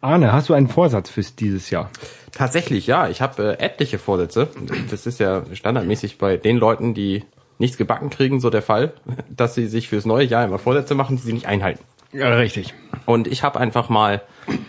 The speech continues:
Speaker 2: äh, mir ein paar Vorsätze gemacht, die ich auch tatsächlich einhalten will. Ähm,
Speaker 1: Weil du sie im letzten Jahr auch schon gemacht hast?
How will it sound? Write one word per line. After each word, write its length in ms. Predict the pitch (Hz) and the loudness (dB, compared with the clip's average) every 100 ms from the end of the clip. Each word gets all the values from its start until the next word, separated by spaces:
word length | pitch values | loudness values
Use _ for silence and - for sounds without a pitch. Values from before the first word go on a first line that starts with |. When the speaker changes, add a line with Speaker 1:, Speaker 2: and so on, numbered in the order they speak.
| - _ - | -18 _ -4
Speaker 2:
äh, 80 | |
mir 280 | 107 104 101 - | -2 2 0 -2
ein 180 | 78 78 | -10 -6
paar 180 | 113 101 | -2 -2
Vorsätze 400 | - 104 98 95 | 0 -4 -4 -6
gemacht, 440 | 90 143 - - - | -2 -2 -2 -14 -8
die 120 | 117 | -8
ich 120 | 123 | -6
auch 100 | 104 | -8
tatsächlich 440 | - - 110 98 - | -6 -6 -6 -6 -4
einhalten 460 | 127 135 143 143 | -2 -2 -2 -2
will. 160 | 131 185 - _ _ _ - 127 | -2 -2 -6 _ _ _ -20 -8
Ähm, 240 | 127 123 | -6 2
Speaker 1:
Weil 140 | 117 | 4
du 100 | 123 | 6
sie 140 | 117 127 | 6 6
im 100 | 120 | 6
letzten 220 | 123 127 | 6 4
Jahr 80 | 104 | 2
auch 80 | 120 | 4
schon 80 | |
gemacht 260 | 147 156 - | 2 2 -4
hast? 180 | 202 | -10